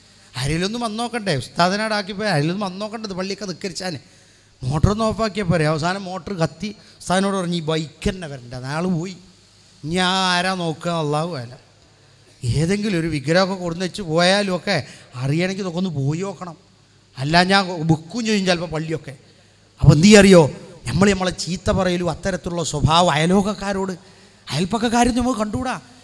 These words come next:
നമ്മളെ വീട്ടിലെ ഒരു കല്യാണം വന്ന് അന്വേഷിക്കുമ്പോൾ നമ്മൾ അവരോട് പറയേ, "നിങ്ങൾ അന്വേഷിക്കുക, നമ്മളെക്കുറിച്ച് ഇബലോട് ചോദിച്ചരുത്, പിന്നെ ഇവിടുത്തോലോടും ചോദിച്ചരുത്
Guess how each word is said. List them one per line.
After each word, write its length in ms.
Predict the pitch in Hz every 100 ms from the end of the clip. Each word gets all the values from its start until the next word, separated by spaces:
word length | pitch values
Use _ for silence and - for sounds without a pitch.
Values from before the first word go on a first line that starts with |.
| -
നമ്മളെ 200 | 180 240 202
വീട്ടിലെ 280 | 226 214 247
ഒരു 80 | 247 -
കല്യാണം 400 | 185 196 233 254
വന്ന് 180 | 233 233
അന്വേഷിക്കുമ്പോൾ 640 | 208 220 233 202 - 220 233
നമ്മൾ 180 | 208 240 220
അവരോട് 240 | 202 220 220
പറയേ, 180 | 208 185
"നിങ്ങൾ 840 | 139 - - - - - - 190 233 196
അന്വേഷിക്കുക, 480 | 202 214 208 160 147
നമ്മളെക്കുറിച്ച് 460 | 160 196 190 190 226 220 160 156
ഇബലോട് 360 | 190 247 269 285
ചോദിച്ചരുത്, 480 | 190 135 143 117 120 - - - _ _ _ _ _ _ _ -
പിന്നെ 180 | 185 196
ഇവിടുത്തോലോടും 500 | 214 302 320 302 254
ചോദിച്ചരുത് 340 | 165 135 -